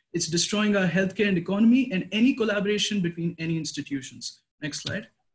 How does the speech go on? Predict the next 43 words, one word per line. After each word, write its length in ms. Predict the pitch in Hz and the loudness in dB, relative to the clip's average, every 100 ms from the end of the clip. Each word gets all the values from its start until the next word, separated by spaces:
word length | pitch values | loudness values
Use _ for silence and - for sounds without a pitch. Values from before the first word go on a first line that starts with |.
| _ _ | _ _
So 200 | - 185 | -2 0
we 140 | 170 | 2
present 400 | 240 226 202 226 | 2 2 2 2
to 60 | 220 | 2
you 220 | 208 240 | 2 2
a 40 | 175 | 0
solution 480 | 170 160 196 214 202 | -2 0 0 0 0
that 180 | 165 | 0
gives 240 | 151 226 240 | 0 -2 0
us 120 | 226 | -4
hope 340 | - 196 196 | -2 0 0
in 120 | 175 165 | 0 0
these 180 | 175 | -2
troubling 400 | - 175 165 175 | -2 -2 0 0
times 260 | 175 165 165 | 0 -2 0
that 160 | 165 156 | -2 -2
we 100 | 147 | -2
can 160 | 156 - | -4 -2
actually 380 | 170 - 190 175 | -2 -2 -2 -2
turn 180 | 175 | -2
this 220 | 170 165 - | 0 0 -2
tide 220 | 165 165 | -2 -2
around. 300 | 151 135 107 _ _ _ - | -4 -6 -12 _ _ _ 0
Wastewater 420 | 185 - 175 170 | 0 -2 -6 -2
biosensors 640 | 165 160 - 220 233 247 - | 0 0 0 -2 0 -2 -2
to 80 | |
track 380 | 170 - 226 233 | -2 0 -2 -2
covid 300 | 185 170 143 | -2 -2 -2
for 120 | - | -6
better 260 | 151 165 180 | -6 -4 -4
collaboration 580 | 175 165 156 156 - - - | -4 -4 -4 -4 -6 -10 -14
across 360 | 147 - 185 190 | -14 -6 -6 -6
healthcare 340 | 156 139 156 | -10 -8 -4
institutions. 800 | 147 143 139 156 147 - - - _ _ - | -4 -4 -8 -8 -8 -10 -16 -20 _ _ -10
Next 220 | 143 - | -10 -8
slide. 240 | 143 214 _ _ _ _ _ _ | -8 -8 _ _ _ _ _ _
Before 260 | 220 220 311 | -2 0 0
we 120 | 302 | 0
go 140 | 226 254 | 0 0
further, 400 | 220 202 147 - - - | 0 0 0 -6 -14 -2
why 200 | 190 277 | 0 2
wastewater 480 | 254 262 - 226 226 | 2 0 0 2 4
monitoring? 500 | 220 247 - 120 | 2 0 -4 -8